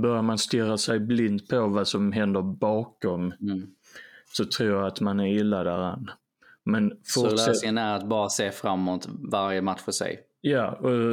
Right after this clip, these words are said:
Speaker 1: liksom som de
Speaker 2: Mm.
Speaker 1: själv går ut och vevar om, att liksom
Speaker 2: Mm.
Speaker 1: ta en match i taget.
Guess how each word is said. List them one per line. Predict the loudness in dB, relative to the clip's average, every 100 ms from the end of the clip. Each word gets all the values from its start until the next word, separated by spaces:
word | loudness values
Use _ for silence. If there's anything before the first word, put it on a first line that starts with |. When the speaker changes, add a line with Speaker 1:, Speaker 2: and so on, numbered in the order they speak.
| 0 0 0
Speaker 1:
liksom | 0 0 2 2 2
som | 0 2
de | 2
Speaker 2:
Mm. | 2
Speaker 1:
själv | 2 2 0 2
går | 2 2 2
ut | 0
och | 0 2
vevar | 2 2 0 0
om, | 0 0 -2
att | -4 -2
liksom | 0 0 2 0
Speaker 2:
Mm. | 2
Speaker 1:
ta | 0 0 0
en | 2
match | 0 0 -4
i |
taget. | -4 -2 0 -2 -6